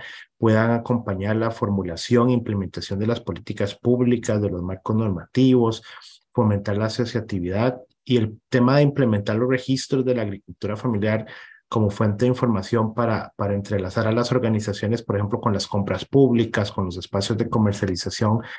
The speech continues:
es, es sumamente importante.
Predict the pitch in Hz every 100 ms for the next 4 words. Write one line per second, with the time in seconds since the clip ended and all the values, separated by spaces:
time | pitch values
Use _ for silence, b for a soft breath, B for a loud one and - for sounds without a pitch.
0 | B B _ _ 113 107 - - 113 -
1 | 117 110 107 107 120 120 - - 123 139
2 | 135